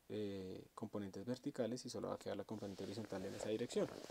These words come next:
Y por tanto, pues solamente tenemos que hacer la suma de esas dos componentes horizontales. ¿Cuánto vale cada uno de esos campos?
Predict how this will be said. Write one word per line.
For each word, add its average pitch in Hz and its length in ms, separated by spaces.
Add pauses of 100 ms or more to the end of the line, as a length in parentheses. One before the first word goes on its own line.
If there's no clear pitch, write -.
(1500)
Y 202 60
por 220 160
tanto, 180 320
pues 180 140
solamente 123 320
tenemos 117 260
que - 80
hacer 113 160
la 101 80
suma 110 260
de 92 40
esas 104 160
dos 107 100
componentes 101 760
horizontales. - 680 (580)
¿Cuánto 147 300
vale 160 180
cada 156 180
uno 151 160
de 151 60
esos 147 160
campos? 151 460